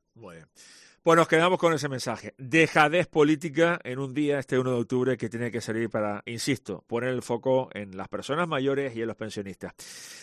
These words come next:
Carmen Pérez, portavoz de la Asociación para la Defensa de las,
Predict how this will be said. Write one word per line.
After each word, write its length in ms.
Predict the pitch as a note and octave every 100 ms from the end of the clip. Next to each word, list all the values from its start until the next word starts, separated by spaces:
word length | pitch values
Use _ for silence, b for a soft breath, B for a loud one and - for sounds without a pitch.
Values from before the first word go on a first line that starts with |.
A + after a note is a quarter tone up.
| B
Carmen 300 | E3+ F#3 G3
Pérez, 200 | F#3 F3
portavoz 400 | - D3+ D3+ D#3+
de 80 | F3
la 80 | E3
Asociación 300 | D3+ C#3+ D#3
para 120 | D#3
la 80 | D3+
Defensa 320 | D3+ C#3 D3
de 100 | C#3+
las, 640 | C#3 C#3 C3+ C3 B2+ B2+